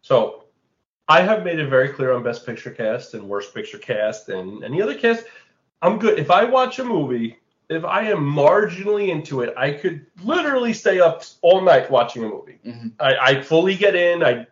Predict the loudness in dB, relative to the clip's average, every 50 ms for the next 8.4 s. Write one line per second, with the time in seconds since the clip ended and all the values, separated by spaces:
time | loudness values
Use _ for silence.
0 | -4 -2 0 0 -2 -4 -10 _ -12 -12 -12 -12 -6 -2 0 2 2 2 0 0
1 | 2 2 2 2 0 -4 -6 -8 -10 _ _ _ _ _ _ _ _ _ _ _
2 | _ _ _ _ _ _ _ _ _ _ _ _ _ _ _ _ _ _ _ -4
3 | 0 2 2 2 2 2 0 0 0 0 -2 -4 -4 -4 -6 -4 -4 -4 -4 -2
4 | 0 0 0 2 2 2 2 2 0 0 -2 -2 -4 -4 -4 -4 -2 -2 0 -2
5 | -2 -2 -4 -6 -6 -6 -4 -2 -2 -2 -2 -2 -4 -6 -6 -8 -10 -14 _ _
6 | _ _ _ -20 -20 _ -14 -14 -10 -6 -4 -4 -4 -6 -10 -16 -8 -2 2 2
7 | 2 2 2 2 2 2 2 0 -2 -4 -8 -12 -16 -16 -20 _ _ -14 -10 -6
8 | -4 -2 -2 -2 -2 -4 -8 -16